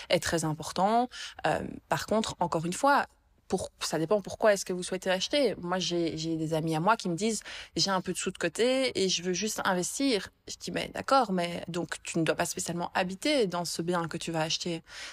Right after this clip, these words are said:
Et, et c'est là que je reviens à ce que je disais tantôt, c'est à partir du moment où on, on, on achète que pour investir, on peut beaucoup, on peut se positionner sur des plus petites unités. Ça demande un apport qui est moins important, c'est des mensualités qui sont moins importantes.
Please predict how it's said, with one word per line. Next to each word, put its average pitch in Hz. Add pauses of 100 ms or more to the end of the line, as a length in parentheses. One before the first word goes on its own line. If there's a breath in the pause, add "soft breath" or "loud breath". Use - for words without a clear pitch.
(160 loud breath)
Et, 160
et 170
c'est 170
là 180
que 185
je 165
reviens 170
à 160
ce -
que -
je 165
disais 165
tantôt, 214
c'est 165 (400 loud breath)
à 175
partir 180
du 170
moment 190
où 196
on, 170
on, 165 (140)
on 170
achète 180
que 190
pour 175
investir, 196
on 190
peut 170
beaucoup, 185 (180)
on 185
peut -
se -
positionner 180
sur -
des 165
plus -
petites 185
unités. 202 (400 loud breath)
Ça -
demande 175
un 165
apport 185
qui -
est -
moins 160
important, 233
c'est 233
des 170
mensualités 165
qui -
sont -
moins 156
importantes. 214